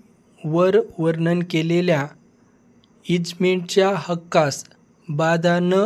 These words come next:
आणण्याबाबत आणि तसे न करण्याबाबत वादींनी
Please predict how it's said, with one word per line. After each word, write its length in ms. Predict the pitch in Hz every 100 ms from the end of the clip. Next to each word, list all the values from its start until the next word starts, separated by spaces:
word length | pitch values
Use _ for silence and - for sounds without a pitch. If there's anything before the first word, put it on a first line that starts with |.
| 226 -
आणण्याबाबत 920 | 156 156 165 170 170 175 160 143 139 - _ _ _ -
आणि 420 | 160 175 165 143 147 - _ _ _ -
तसे 340 | 175 165 185
न 240 | 180 175 202
करण्याबाबत 1000 | 196 175 160 165 170 175 175 160 139 139 - _ _ _ _ _ -
वादींनी 840 | 151 160 165 170 185 190 190 196